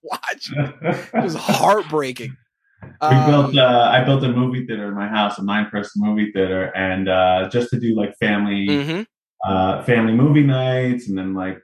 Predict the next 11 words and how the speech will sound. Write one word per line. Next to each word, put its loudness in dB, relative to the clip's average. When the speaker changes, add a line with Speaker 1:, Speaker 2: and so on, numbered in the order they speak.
Speaker 2:
I -4
do -4
U -2
F -10
C 0
fights 0
at -4
my -4
house, -2
and, -2
uh, 0